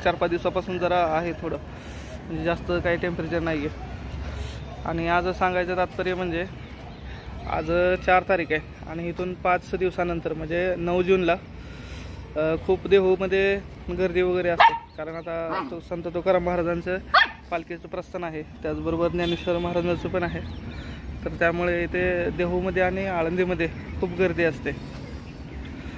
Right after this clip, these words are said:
हे जे तुम्ही बघताय मागं, हे, अ, रयत शिक्षण संस्थेची शाळा आहे.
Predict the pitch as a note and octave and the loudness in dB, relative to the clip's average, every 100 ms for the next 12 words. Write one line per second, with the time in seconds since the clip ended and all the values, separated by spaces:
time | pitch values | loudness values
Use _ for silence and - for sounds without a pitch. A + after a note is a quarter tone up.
0 | - - - - - - - - - - | -12 -12 -12 -12 -10 -10 -10 -10 -10 -6
1 | F#3 F3+ F3+ F#3 F#3+ F#3 - F#3 F3 F3 | 0 4 4 2 -2 -2 -2 0 0 0
2 | E3 F#3 - - - - - - F3 F#3 | -2 -4 -6 -12 -10 -10 -10 -4 -2 -2
3 | G3 - - F3+ E3+ E3+ F3+ F#3 - F3+ | -2 -6 -10 -6 -4 -2 0 0 -2 -6
4 | F#3 F#3+ F3+ F#3 F3 F#3 F#3 D#3+ | -8 -6 -6 -4 -4 -2 -2 -2